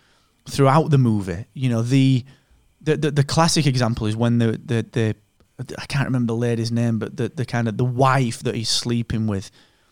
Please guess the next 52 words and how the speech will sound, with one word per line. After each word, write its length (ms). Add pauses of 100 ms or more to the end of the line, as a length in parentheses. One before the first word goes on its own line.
(120)
because 260 (400)
her 60
husband 480
want, 180
you 100
know, 100
is, 100
is 180
completely 500
all 160
right 240
with 140
it. 140 (260)
When 160
she 260
finds 380
out 240
that 160
he 220
and 160
Baby 380
have 100
got 160
a 60
thing 260
going 260
on, 100
like, 160
she's 380
the 100
one 280
that, 240
that, 320
that 180 (720)
throws 400
the 60
kind 200
of 60
spanner 340
in 120
the 80
works. 400
And 100
you 80
just 220
think, 220
what 200
a, 180 (1400)
what 180
an 60
interesting 680
trait 680